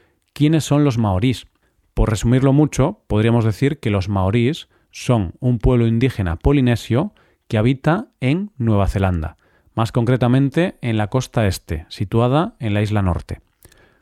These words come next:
Una cosa curiosa es que los maorís no son originarios de esta tierra, pero sí son los primeros pobladores,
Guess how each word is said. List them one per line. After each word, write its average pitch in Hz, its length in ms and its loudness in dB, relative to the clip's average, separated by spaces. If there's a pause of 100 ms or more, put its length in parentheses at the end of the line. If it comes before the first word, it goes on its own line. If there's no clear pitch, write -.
(120)
Una 147 180 2
cosa 131 220 2
curiosa 135 520 2
es - 160 -6
que - 120 -8
los 101 160 0
maorís 107 560 0
no 113 180 -2
son 151 200 0
originarios 131 580 0
de 127 60 2
esta 90 200 -4
tierra, 123 400 -2 (520)
pero 123 280 2
sí 156 380 0
son 139 320 -2
los 147 120 -4
primeros 120 440 -2
pobladores, 90 720 -2